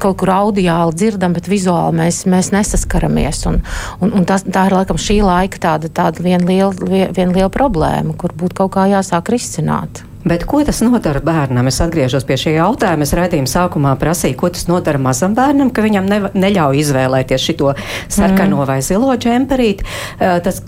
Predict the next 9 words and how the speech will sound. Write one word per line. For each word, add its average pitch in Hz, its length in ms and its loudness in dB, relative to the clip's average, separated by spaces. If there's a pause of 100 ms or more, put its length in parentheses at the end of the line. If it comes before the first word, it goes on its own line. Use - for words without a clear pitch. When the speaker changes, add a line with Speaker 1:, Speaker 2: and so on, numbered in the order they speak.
Speaker 2:
ko 403 160 0
tas - 160 0
nodara 320 240 2
šādam 202 400 0
jau 160 140 0
pusaudzim, - 920 -4
ka 175 140 0
viņam 202 320 4
nepajautā 147 680 0